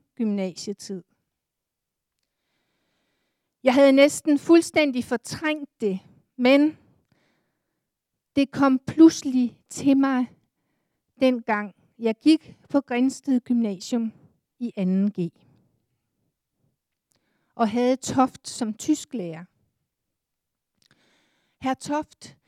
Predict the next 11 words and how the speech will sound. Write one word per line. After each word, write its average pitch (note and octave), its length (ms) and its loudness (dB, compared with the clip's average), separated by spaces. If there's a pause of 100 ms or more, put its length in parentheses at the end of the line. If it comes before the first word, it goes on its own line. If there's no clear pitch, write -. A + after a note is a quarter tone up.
(140)
han C#4 220 -2
var C#4 80 0
meget C4 340 -2
interesseret B3 1000 0 (300)
i B3+ 140 4
moderne, A#3 720 0
eller F#3 160 0
i F#3 40 0
hvert G3 160 0
fald G#3 180 -2
nyere, A#3+ 840 8